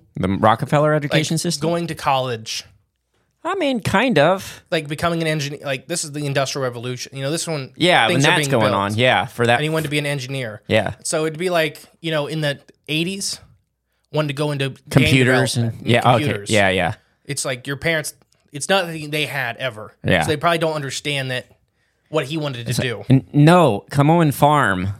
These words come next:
Speaker 2: Like, it's like a fad, right?
Speaker 1: Yeah.
Speaker 2: Remember when they, I, I was right at the age where they would say we never were gonna have a calculator in our pocket.
Speaker 1: Yeah.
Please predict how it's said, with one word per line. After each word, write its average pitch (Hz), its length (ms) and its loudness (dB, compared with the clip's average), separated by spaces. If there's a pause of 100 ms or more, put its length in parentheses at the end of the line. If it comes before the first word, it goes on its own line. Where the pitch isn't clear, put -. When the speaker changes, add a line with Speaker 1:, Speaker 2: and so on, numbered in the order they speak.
(200)
Speaker 2:
Like, 165 160 -4
it's 190 240 -6
like 175 140 -6
a 156 40 -6
fad, 123 320 0
right? 127 240 -4 (240)
Speaker 1:
Yeah. 98 200 2
Speaker 2:
Remember 202 240 2
when 202 100 -2
they, 190 160 -2 (960)
I, 214 340 2
I 233 200 4
was 208 200 0
right 180 180 2
at 180 60 -8
the 190 100 -4
age 175 300 -4 (240)
where 160 120 -4
they 147 100 0
would 147 100 -4
say 175 220 0
we 151 140 -4
never 151 260 -2
were 151 180 -4
gonna 151 140 0
have 143 120 -2
a 139 160 -4 (140)
calculator 151 440 0
in 135 60 -2
our 135 80 -4
pocket. 123 460 -4 (560)
Speaker 1:
Yeah. 98 260 4